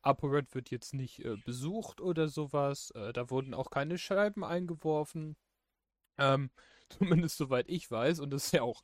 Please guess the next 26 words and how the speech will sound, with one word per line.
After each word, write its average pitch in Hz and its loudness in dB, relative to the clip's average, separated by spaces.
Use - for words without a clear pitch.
kein 190 8
Aufruf, 185 8
ich - -16
find 131 -6
sowas 123 -2
nicht 127 -10
gut. 139 -8
<clears throat> 214 6
Es 165 8
ist 165 -2
bei 147 10
Rainer 143 6
natürlich 131 0
passiert. 156 2
Trotzdem 247 4
ist 185 -2
es 196 0
doch 202 0
auch 196 6
schon 180 4
heftig, 175 2
was 151 2
mit 147 -2
ApoRed 143 2
passiert, - -14
ne? 175 -8